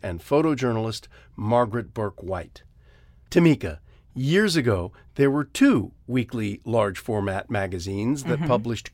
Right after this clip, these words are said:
Speaker 1: great photos, Life and Look.
Speaker 2: Mm-hmm.
Speaker 1: And if you were dumb enough to ask one of your friends, "Hey, how's Life?" you'd
Speaker 2: <laughs>
Speaker 1: get the smart aleck answer, "Life is better than Look."
Speaker 2: <laughs>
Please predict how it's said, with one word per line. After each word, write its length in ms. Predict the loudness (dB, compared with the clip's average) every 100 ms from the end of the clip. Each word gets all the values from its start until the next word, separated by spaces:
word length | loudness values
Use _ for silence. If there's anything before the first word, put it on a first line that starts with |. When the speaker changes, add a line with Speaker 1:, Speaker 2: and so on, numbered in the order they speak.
| -6
Speaker 1:
great 360 | 2 4 2
photos, 520 | 0 -2 -2 -6 -14 -18 -20 -14
Life 500 | -4 2 4 4 -2 -20 -20 -8
and 200 | -4 -4
Look. 360 | -2 2 2 0
Speaker 2:
Mm-hmm. 400 | -4 -4 -4 -6
Speaker 1:
And 120 | -4 -4
if 120 | -6
you 140 | -6 -4
were 240 | -4 -6 -10 -20 -20 _ -4
dumb 240 | 4 6
enough 380 | 6 0 -4 -8
to 220 | -6 -6 0
ask 280 | 0 0 -2
one 160 | -2
of 80 | -2
your 100 | -6
friends, 420 | -2 0 0 0
"Hey, 240 | 4 4 6
how's 260 | 4 4
Life?" 400 | 4 4 4 0 -10 -16 -4
you'd 180 | -2 0
Speaker 2:
<laughs> 60 | 0
Speaker 1:
get 120 | -2
the 80 | -6
smart 320 | 2 4 6
aleck 260 | 4 4
answer, 500 | 0 -2 0 -2 -2 -4 -16 -20 -8
"Life 400 | 2 4 4 2
is 160 | -4 -2
better 300 | 0 0 0
than 220 | 0 0
Look." 180 | 0 -2
Speaker 2:
<laughs> 40 | 0